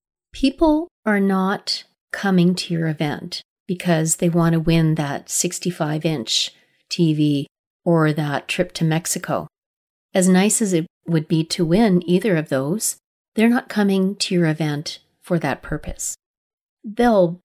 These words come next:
buy tickets for sure to support you, but their purpose in coming is to support you, to support the cause, to support whatever it is that you are doing. Because it's not about the venue,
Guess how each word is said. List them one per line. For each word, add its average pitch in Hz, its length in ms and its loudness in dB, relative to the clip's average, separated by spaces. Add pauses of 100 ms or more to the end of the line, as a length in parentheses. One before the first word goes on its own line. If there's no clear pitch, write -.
(160)
buy 160 200 0
tickets 220 440 -4
for - 120 -12
sure 208 320 -2
to 165 100 -6
support 269 440 -2
you, 175 300 0 (520)
but 180 140 0
their 202 160 0
purpose 190 480 -2
in 170 100 0
coming 156 520 -2 (260)
is 151 460 0 (480)
to 170 160 -4
support 160 880 -4 (320)
you, 151 540 -2 (420)
to - 80 -18
support 185 480 -2
the 180 100 -2
cause, 160 760 -4 (280)
to - 80 -8
support 180 640 0
whatever 180 580 0
it 185 100 -2
is 160 440 -2 (440)
that 160 160 -4
you 160 200 0
are 147 100 -2
doing. 143 460 -4 (580)
Because 175 340 -2
it's 180 180 -8
not 175 240 2
about 190 260 -4
the 180 80 -4
venue, 165 600 0